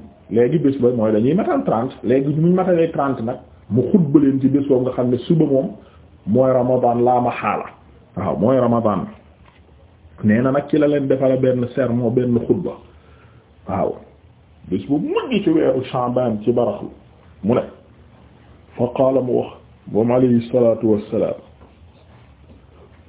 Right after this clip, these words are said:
alhamdulillah, mu ne, "Ayyuha nnaas, yéen nit ñi, qad adallakum shahrun azim." Mooy agsi na, nañ leen a muur. Waaw, bu ñëwee muur leen ak ci teraangam.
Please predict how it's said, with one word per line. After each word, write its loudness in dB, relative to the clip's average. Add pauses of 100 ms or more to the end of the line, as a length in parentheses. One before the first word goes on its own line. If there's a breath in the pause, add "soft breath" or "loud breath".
(380)
alhamdulillah, -2 (220)
mu 0
ne, 0
"Ayyuha 2
nnaas, 0 (280)
yéen 2
nit 0
ñi, -6 (1600 loud breath)
qad 0
adallakum 0
shahrun 2
azim." -6 (120)
Mooy 0
agsi -2
na, -4 (480)
nañ -2 (280)
leen 2
a 2
muur. 0 (720)
Waaw, -18 (120)
bu -18
ñëwee -6
muur -2
leen -2
ak -2
ci -10
teraangam. -4